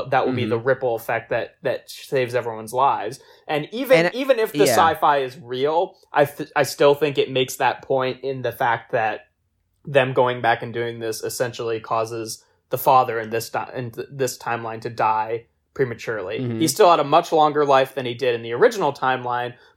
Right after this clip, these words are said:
Speaker 1: but, you know, Alma still has to
Speaker 2: Yeah.
Speaker 1: accept, like, "Hey, these are the consequences of the things that happened, and we can't just go back and keep trying to change it because it's only gonna keep creating
Speaker 2: Yeah.
Speaker 1: these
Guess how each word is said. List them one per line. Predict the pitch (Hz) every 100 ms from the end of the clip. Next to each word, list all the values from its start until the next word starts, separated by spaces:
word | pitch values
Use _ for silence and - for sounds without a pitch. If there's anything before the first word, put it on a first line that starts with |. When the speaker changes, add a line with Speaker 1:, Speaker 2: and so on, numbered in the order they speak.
| -
Speaker 1:
but, | 180 143 - - _
you | 143
know, | 131 123 -
Alma | 151 151 147
still | - 147
has | 131 135 120
to |
Speaker 2:
Yeah. | 120
Speaker 1:
accept, | 92 90 127 117 120
like, | 120 117 - _ _
"Hey, | - 135 117 113 120
these | 147 143
are | 139
the | 127
consequences | - - 147 151 147 - 123 117 120
of | 113 113
the |
things | 107 123 110
that | 113
happened, | 143 147 139 117 113 110
and | 117 113 113
we | 117
can't | 113 - 127
just | 117 117
go | 127
back | 110 104 107 -
and | 123 107 -
keep | 131 113
trying | _ - 110 110
to |
change | 107 180 170 139
it | 135
because | - 127 120
it's | 117
only | 117 117 113
gonna | 113 110
keep | - 123 113 _ _ _
creating | - 139 127 123 117 110
Speaker 2:
Yeah. | 113 110 101
Speaker 1:
these | 95